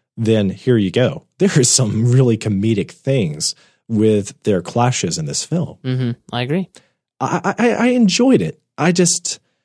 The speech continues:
Speaker 1: I, I, you know, I, I, not, it's not very often I feel like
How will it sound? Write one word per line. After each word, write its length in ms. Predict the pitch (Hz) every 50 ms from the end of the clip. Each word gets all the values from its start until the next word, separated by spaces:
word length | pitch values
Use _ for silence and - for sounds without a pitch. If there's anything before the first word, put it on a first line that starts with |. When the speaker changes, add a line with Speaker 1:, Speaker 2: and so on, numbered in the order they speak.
| _ _ _ _ _ _ _ _ _ _
Speaker 1:
I, 300 | 110 - - 151 - 143
I, 40 | 123
you 160 | 160 170 170
know, 340 | 180 196 208 208 175 - - _ -
I, 300 | - 160 - 160 185 180
I, 20 |
not, 280 | 175 190 202 220 240 185
it's 120 | 190 -
not 140 | 233 240 220
very 240 | 185 170 143 127 110
often 340 | 104 107 117 - - 147 135
I 120 | 120 113
feel 280 | 113 - 127 117 117 113
like 400 | 110 107 104 104 101 - -